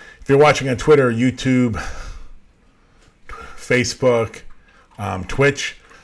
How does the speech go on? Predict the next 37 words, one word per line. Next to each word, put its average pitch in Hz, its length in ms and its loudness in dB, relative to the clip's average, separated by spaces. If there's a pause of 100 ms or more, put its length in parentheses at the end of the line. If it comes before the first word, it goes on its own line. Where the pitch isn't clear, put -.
(160)
from 123 200 2
any 160 120 6
of 160 60 8
those 143 160 6
platforms, 117 540 0
drop 123 260 2
us 120 140 0
a 117 40 -4
comment 131 500 0
or 107 60 2
a 92 40 -2
question, 120 480 0
and 104 100 0
we'll 104 100 0
be 101 100 -2
happy 104 400 0
to - 200 -8
answer 98 340 -4
them. 76 320 -10 (360)
We 92 100 -8
get 104 160 0
'em 101 100 0
all 101 180 2
on 101 100 -2
the 92 80 -4
desktop 82 560 -8
here. - 240 -12
Okay, 107 400 0 (1000)
next 165 340 0
segment. 151 720 0 (3500)
Lightfoot 165 400 4
says 143 320 4
homicides 160 560 4
and 131 120 -2
shootings 139 420 0
are 117 80 0
down. 90 480 -4